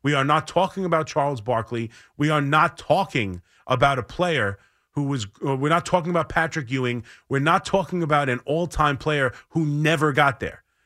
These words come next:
We're talking about an all-time player who's won multiple wor-, uh, multiple M V Ps, won a Super Bowl, and was the leader of a franchise who followed a Hall of Fame be-,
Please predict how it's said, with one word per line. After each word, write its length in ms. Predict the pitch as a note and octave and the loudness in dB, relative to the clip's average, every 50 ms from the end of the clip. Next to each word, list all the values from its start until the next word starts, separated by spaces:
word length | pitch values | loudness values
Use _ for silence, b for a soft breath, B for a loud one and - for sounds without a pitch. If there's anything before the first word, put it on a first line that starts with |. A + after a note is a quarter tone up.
| _ _ _ _ _ | _ _ _ _ _
We're 80 | C3+ C3 | -4 0
talking 320 | - F3+ E3+ D#3+ C#3 D#3 | 2 2 2 2 0 -2
about 240 | C#3 C#3 C3 B2+ A#2+ | 0 2 0 0 0
an 100 | A#2+ A#2 _ | -4 -6 _
all-time 480 | D3 E3 G3+ G#3 - - F3+ E3+ E3 C#3+ | -2 -2 -2 -2 0 0 0 2 0 0
player 180 | - D#3 D3 | -2 -2 -2
who's 160 | D3 C#3+ A2+ | -2 -4 -4
won 220 | G#2+ A#2 B2 A#2 A2+ | -4 -4 -2 -2 -2
multiple 520 | A2+ C3 E3+ G3 E3+ - F3+ C#3 E3+ F3 | 0 0 -2 -2 -2 -6 -6 -4 -4 -4
wor-, 320 | D#3+ D3 D3 D#3+ D#3+ - C3+ | -2 -2 -2 -2 -2 0 0
uh, 140 | C3+ C3+ | 0 0
multiple 500 | B2+ C#3 E3 F#3+ F3 F#3+ F3+ E3 E3+ E3+ | 2 2 0 0 0 -2 -4 -2 -2 0
M 120 | E3 D#3 D3+ | 0 0 -2
V 120 | D3 D3+ | -2 -4
Ps, 360 | C3 - C3+ C3 B2 A2 - B B B B B - | -4 -4 -4 -4 -4 -4 -6 B B B B B -4
won 260 | G#2 G#2+ D3+ G#3 A3 | 0 2 2 4 2
a 60 | G#3+ | 2
Super 300 | - - G#3+ A3+ F#3 F#3+ | 0 0 0 0 0 0
Bowl, 400 | C#3+ A#2 A2+ G#2 G#2 G#2 G2+ b b b b b b b _ | 2 2 2 2 2 0 -4 b b b b b b b _
and 160 | - D#3+ E3 | 0 2 2
was 120 | E3 D#3 B2 | 2 0 0
the 80 | C#3 | -2
leader 340 | C#3+ C#3 F3 G#3 A3 G#3 G3+ | -2 -2 -2 0 0 0 0
of 80 | F#3 E3 | 0 -2
a 80 | D#3+ | -2
franchise 580 | C3 - F3+ F#3+ G3 F#3 - E3+ D3 C#3 C3 - B B B - | -2 0 2 2 2 2 2 2 2 2 0 -2 B B B -2
who 120 | F#3 E3+ | -2 -2
followed 560 | C3 - - - G#3 G#3+ A3 G#3+ G3+ F#3+ F3+ | -2 0 2 4 4 4 4 2 0 -2 -2
a 40 | D#3+ | 0
Hall 200 | C3+ E3+ F#3+ F#3+ | 2 2 2 2
of 80 | F3 - | 0 -2
Fame 220 | - F3 E3+ D#3+ | 0 0 0 0
be-, 100 | C#3 F3 | 0 -2